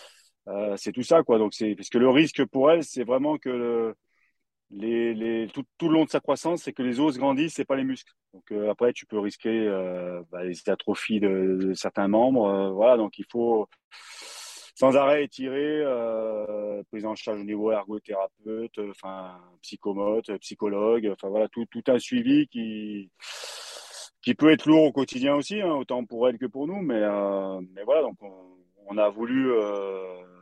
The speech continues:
bah, c'est pour l'aider avant tout, euh, elle, euh, essayer de faire un maximum pour qu'elle puisse vivre normalement. Donc, euh, bah, l'école, elle arrive à aller à l'école normalement, parce que mentalement, euh, on touche du bois, mais elle a pas eu de, de soucis au niveau mental.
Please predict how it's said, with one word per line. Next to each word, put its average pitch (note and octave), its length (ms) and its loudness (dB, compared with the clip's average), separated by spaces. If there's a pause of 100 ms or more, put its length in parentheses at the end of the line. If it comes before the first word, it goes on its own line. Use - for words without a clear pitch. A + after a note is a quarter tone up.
(120)
bah, G#2 80 -2
c'est G#2+ 200 -6
pour G#2 180 0
l'aider A#2 320 6
avant A2 240 4
tout, A#2+ 300 -8
euh, G2 400 -4
elle, C#3 260 6 (680)
euh, F#2 240 -6
essayer A2+ 280 0
de G#2 80 -6
faire A2 180 4
un G#2+ 100 6
maximum A#2+ 500 2
pour A2 140 -4
qu'elle A2+ 160 0
puisse A2+ 220 -4
vivre A#2+ 200 0
normalement. A#2 500 2 (600)
Donc, G#2 340 -12
euh, G2+ 380 -2
bah, G2 120 -2
l'école, A2 360 2
elle G#2+ 100 6
arrive A2+ 320 2
à A2+ 60 6
aller A2+ 160 2
à A#2 40 2
l'école A#2 320 -2
normalement, A2 360 -2
parce C#3+ 100 -12
que - 80 -14
mentalement, G#2+ 800 -2
euh, F2+ 200 -8 (280)
on F#2+ 80 -18
touche F#2 220 -20
du G#2+ 100 -10
bois, A2+ 240 6
mais G#2+ 100 0
elle F#2+ 120 -2
a F#2+ 80 0
pas G#2 140 -2
eu G#2 100 -2
de, G#2 160 -2 (680)
de G#2 80 -4
soucis - 320 -6
au G#2+ 200 2
niveau G2+ 260 4
mental. A#2+ 520 2